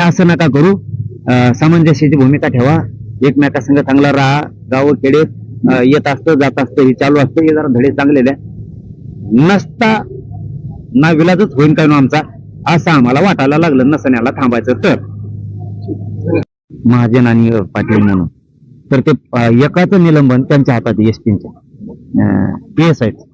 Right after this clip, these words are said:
ते म्हणले, "मी लगेच रात-, रात्री नऊ दहा वाजेपर्यंत करू, सकाळपर्यंत करू द्या, हरकत नाही." आणि दुसऱ्याचं जे त्यांचा चौकशी करून अहवाल पाठवायचा आहे त्यांना, आयजींच्या हातात आहे. तर आयजीनं सांगितलं, यांचा अहवाल आला, ते एसपी साहेबांना सांगितलं, यांचा अहवाल आला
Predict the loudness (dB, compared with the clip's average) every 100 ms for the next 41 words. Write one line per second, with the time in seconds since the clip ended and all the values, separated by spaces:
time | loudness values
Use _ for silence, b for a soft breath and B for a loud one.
0 | _ _ 0 2 4 4 4 2 0 -2
1 | -2 0 0 2 2 2 2 0 0 0
2 | 0 0 -2 -2 -6 -10 -20 -20 -18 -8
3 | -6 -2 0 2 2 2 2 2 0 0
4 | -2 -2 -2 -4 -6 -20 -20 -20 -14 -2
5 | 0 2 2 0 0 0 0 2 2 2
6 | 0 -2 -2 -2 -2 -2 0 2 2 0
7 | -2 -2 -2 0 -2 -2 -2 -2 -6 -18
8 | -10 -2 2 4 2 2 0 -2 -2 -2
9 | 0 2 2 0 0 2 4 2 2 2
10 | 2 2 0 -2 -6 _ _ _ -2 0
11 | 0 0 0 2 2 4 2 -2 -6 -4
12 | -4 -6 -20 -4 0 2 2 2 2 0
13 | 0